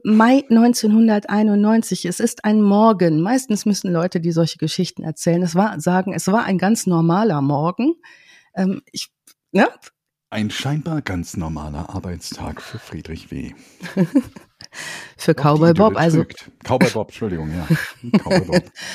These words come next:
Speaker 1: Also Cowboy Bob, wir wissen noch nicht, dass er so heißt. Den Namen kriegt er gleich erst. Es betritt morgens ein bärtiger Mann mit Cowboy-Hut die American Federal Bank. Und zwar kur-, die liegt so kurz vor der Abfahrt des West Airport Freeway in Irving,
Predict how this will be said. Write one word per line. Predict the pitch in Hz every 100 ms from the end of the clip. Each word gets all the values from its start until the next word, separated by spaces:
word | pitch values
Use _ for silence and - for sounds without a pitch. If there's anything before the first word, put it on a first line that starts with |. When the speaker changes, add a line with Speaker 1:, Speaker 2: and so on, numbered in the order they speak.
| -
Speaker 1:
Also | - 185
Cowboy | 180 208 190 185
Bob, | 180 196 - - - -
wir | 180
wissen | 175 208
noch | 180
nicht, | 180 185
dass | 175 180
er | 175
so | 170
heißt. | 170 196 - - 180
Den | 185
Namen | 175 190
kriegt | 185 180 175
er |
gleich | 165 170 196
erst. | 165 170 -
Es | -
betritt | - 185 - 269
morgens | 202 202 220 220 214
ein | - 190 180
bärtiger | 190 220 240 214
Mann | 208 165 175 - - - -
mit | 175 175 -
Cowboy-Hut | - 190 170 175 165 151 180 170 - -
die | 185 185 -
American | 214 214 233 226 - 196
Federal | - 196 180 160 156
Bank. | 147 170 220 - - - -
Und | 196 214
zwar | - 190
kur-, | - - 180 175 -
die | 175
liegt | 185 196
so | -
kurz | - 220
vor | - 185
der | 156
Abfahrt | 175 - 180 -
des | 160 -
West | 165 160
Airport | - 165 156 -
Freeway | - 226 226 220 -
in | 185 196 208 -
Irving, | 156 160 151 156 165